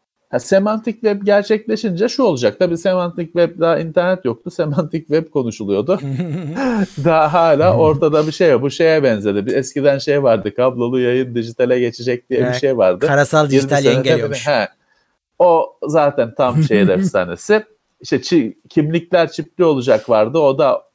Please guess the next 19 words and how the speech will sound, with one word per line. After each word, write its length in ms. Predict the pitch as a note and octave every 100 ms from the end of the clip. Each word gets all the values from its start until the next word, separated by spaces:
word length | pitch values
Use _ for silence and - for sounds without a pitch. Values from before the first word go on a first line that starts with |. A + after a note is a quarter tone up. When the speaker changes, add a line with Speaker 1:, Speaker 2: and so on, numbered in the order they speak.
| - -
Speaker 1:
işte 140 | -
oldu. 560 | C#3+ B2 A2+ A2 E3 _
Speaker 2:
Oldu. 300 | F3 D3+ A#2+
Speaker 1:
Oluyor. 380 | A#2+ G#2+ G2 F2+ - _ _ - - - _ _
İşte 460 | D#3+ - - C#4+ C#4+ - _ _ _ -
semantik 540 | G3+ G3+ A3+ A#3 A#3+
web 300 | - A#3+ B3
onlar, 460 | B3 B3 B3 A#3 G#3+ G3+ - -
onlar 400 | A3+ A3+ A3+ F#3+
hesabına 600 | D3 C#3 A2+ A2+ F#2+ G2+
işte 180 | - F#3+
hep 160 | G3+
olacak, 480 | G3+ F#3+ E3+ C#3 D#3+
olacak. 440 | E3 B2 C#3 D#4+ -
İşte 140 | C4
semantik 480 | B3+ B3 C4 B3 B3+
web 240 | C4 A3+
olunca 600 | B3 B3 F3+ C3 F#3 - _ _ _ _ _ _ D4
ben 400 | G3 A#3 A3 A3